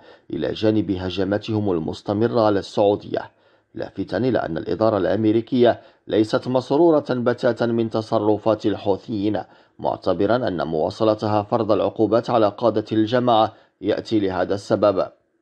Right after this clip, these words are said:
وردا على سؤال عن إمكانية أن تغير أمريكا نهجها في التعامل مع الحوثيين باتجاه أكثر صرامة،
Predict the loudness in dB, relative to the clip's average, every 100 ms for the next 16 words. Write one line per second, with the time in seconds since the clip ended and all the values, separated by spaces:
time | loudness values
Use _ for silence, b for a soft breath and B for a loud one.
0 | _ _ _ _ _ _ _ 2 2 4
1 | 4 4 4 2 0 2 2 2 -2 -2
2 | -2 0 -2 -2 -2 0 0 2 4 4
3 | 4 4 4 4 2 0 0 0 -2 -2
4 | -2 -2 -6 -2 2 2 2 0 2 2
5 | 2 2 0 0 -4 -4 -2 -2 -2 -4
6 | -2 0 2 2 0 0 -2 0 2 2
7 | 2 2 4 4 2